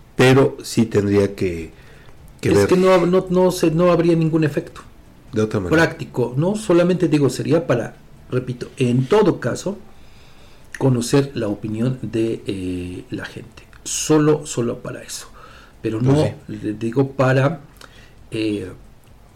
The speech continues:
Speaker 2: pues, echar abajo esta determinación que hizo el Congreso local. Porque, pues, sí,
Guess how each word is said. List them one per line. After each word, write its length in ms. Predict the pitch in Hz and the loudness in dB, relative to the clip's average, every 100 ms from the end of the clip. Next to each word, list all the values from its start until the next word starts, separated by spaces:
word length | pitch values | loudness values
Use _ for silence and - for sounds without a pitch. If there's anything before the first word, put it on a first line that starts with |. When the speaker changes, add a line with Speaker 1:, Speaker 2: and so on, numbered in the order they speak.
| - | -8
Speaker 2:
pues, 220 | 104 101 - | -6 -6 -6
echar 280 | - 120 117 | -6 -4 -2
abajo 480 | 117 131 - 139 151 - - - - - | 0 0 0 -4 -6 -16 -20 -20 -20 -8
esta 800 | 120 117 - - 117 107 95 95 | -6 -6 -6 -2 -2 -2 -4 -8
determinación 920 | 123 117 127 110 117 110 - 135 180 - - - - - - - - - | -6 -4 -4 -4 -4 -4 -2 -2 -2 -8 -20 -20 -20 -20 -20 -20 -20 -10
que 80 | 113 | -6
hizo 520 | 110 - 143 151 147 - - - | -6 -2 2 2 0 -8 -12 -2
el 360 | 123 131 135 | 2 2 2
Congreso 680 | - 104 98 104 - 113 107 - | -2 -6 -6 -6 -2 -2 -4 -4
local. 420 | 113 113 - 107 - | -6 -6 -8 -10 0
Porque, 560 | 185 - - 165 - - - - - - - - | 2 4 4 2 0 -14 -20 -20 -20 -20 -20 -6
pues, 300 | 113 - - | -4 -4 -8
sí, 380 | - 185 233 | -6 -2 -2